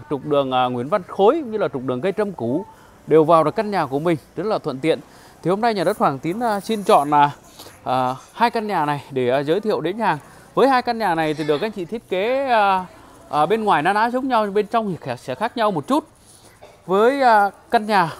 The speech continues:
phía bên ngoài này, bên tay, à, phải thì được anh chị thiết kế là phòng khách ở phía sau và phòng bếp anh chị di chuyển lên phía bên trên tầng lửng. Và căn ở bên, phía bên tay trái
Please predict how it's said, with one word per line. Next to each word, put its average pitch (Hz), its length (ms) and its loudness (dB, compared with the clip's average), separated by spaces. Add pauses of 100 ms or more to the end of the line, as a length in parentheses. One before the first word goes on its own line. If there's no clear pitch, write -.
(180)
phía 196 140 -2
bên 240 180 -2
ngoài 170 200 6
này, 151 160 2 (160)
bên 202 140 -6
tay, 208 200 2
à, 190 320 6 (520)
phải 143 360 8 (400)
thì 156 180 0
được 160 180 4
anh 208 80 -4
chị 185 180 -4
thiết 220 240 -8
kế 202 200 -2
là 226 100 0
phòng 147 180 -8
khách 240 220 -6
ở 214 80 -6
phía 220 140 -8
sau 220 280 2 (680)
và 143 140 4
phòng 147 220 -4
bếp 254 160 -2
anh 226 80 -4
chị 156 180 -6
di 190 140 -6
chuyển 131 160 -6
lên 196 200 -8
phía 226 140 -6
bên 240 140 -8
trên 208 200 -4
tầng 123 220 -6
lửng. 120 220 -6 (640)
Và 156 160 2
căn 220 200 0
ở 175 120 -2
bên, 196 200 -4
phía 220 160 -4
bên 240 180 -6
tay 214 200 2
trái 214 360 4